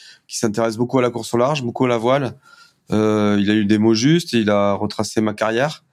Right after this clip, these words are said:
depuis mon, mon plus jeune âge, depuis la Mini Transat. Il a même cité le, le, le nom de, de mes bateaux lorsqu'avec Ali, on, on partait sur Mini Transat, euh, Diabolo et Satanas.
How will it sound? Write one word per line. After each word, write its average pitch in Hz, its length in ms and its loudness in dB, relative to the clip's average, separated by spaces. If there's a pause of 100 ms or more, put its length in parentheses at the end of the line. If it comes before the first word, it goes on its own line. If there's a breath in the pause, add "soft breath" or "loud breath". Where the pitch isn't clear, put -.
(120)
depuis 104 420 0
mon, 98 300 0
mon 98 160 0
plus 101 160 -10
jeune 110 180 -2
âge, 123 140 0
depuis 113 220 -4
la 110 40 4
Mini 113 160 2
Transat. 113 520 -4 (560 soft breath)
Il 98 80 0
a - 20 2
même 113 180 2
cité 113 280 -2
le, 104 340 0 (320 soft breath)
le, 113 260 2
le 120 200 2
nom 143 160 2
de, 135 240 2
de 123 140 0
mes 127 120 2
bateaux 127 300 0
lorsqu'avec 120 440 -2
Ali, 123 240 0
on, 110 360 0
on 107 40 0
partait 113 200 -4
sur 113 120 -2
Mini 110 120 2
Transat, 127 460 -2
euh, 113 180 2
Diabolo 113 320 4
et - 20 0
Satanas. 113 560 -2